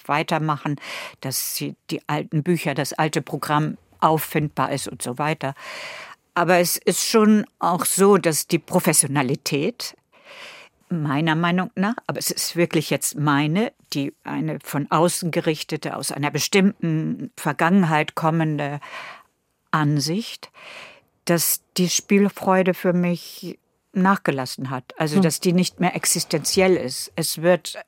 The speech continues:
Speaker 1: ein sehr gutes, professionelles Programm gemacht, was auf bestimmte Themen reagiert. Aber m-, mir persönlich fehlt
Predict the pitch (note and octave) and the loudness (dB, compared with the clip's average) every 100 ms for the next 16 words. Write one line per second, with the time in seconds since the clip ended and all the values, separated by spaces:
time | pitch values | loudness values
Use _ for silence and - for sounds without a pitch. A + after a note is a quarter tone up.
0 | - D#3+ D#3+ D#3+ - _ - - D#3 G3 | -6 -2 -2 -6 -10 _ -14 -6 2 2
1 | G3 _ _ _ _ _ _ - A3+ - | 0 _ _ _ _ _ _ 0 2 2
2 | G3 - F#3 F3 E3+ - D#3+ D#3+ D#3 D#3 | -2 0 0 2 0 0 -2 0 -2 -2
3 | - D#3 - F3 G3 G#3 G3 F#3 F#3 - | -4 -4 0 2 4 4 4 2 0 -2
4 | E3 - D#3 - E3+ - E3+ - D#3 - | -4 -4 -4 -4 -4 -2 -2 -2 -2 0
5 | F#3+ G3 F#3 F3+ E3+ F3+ E3+ - - - | 2 2 2 2 0 -2 -4 -8 -12 -2
6 | F#3 F#3+ E3+ F#3 - G3 A3 G#3+ F#3 F#3+ | 2 4 2 -4 -2 4 6 4 2 2
7 | - A3 G3 A3 - A3+ G3+ F#3+ | 4 2 2 0 0 4 4 2